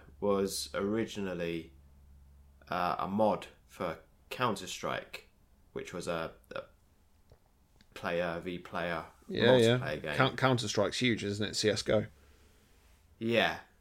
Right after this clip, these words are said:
Speaker 1: and the developers said, "What if we, um,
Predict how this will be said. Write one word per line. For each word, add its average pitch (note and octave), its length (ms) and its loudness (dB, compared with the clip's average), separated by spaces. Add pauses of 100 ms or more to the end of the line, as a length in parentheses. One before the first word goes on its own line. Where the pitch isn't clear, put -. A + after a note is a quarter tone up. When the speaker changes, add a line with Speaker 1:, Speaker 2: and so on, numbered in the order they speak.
(100)
Speaker 1:
and G#2+ 500 2 (540)
the B2 100 0
developers A#2 920 2
said, G2+ 420 0 (240)
"What G#2+ 260 -2
if - 220 -14
we, G2 460 -2
um, F#2 400 -8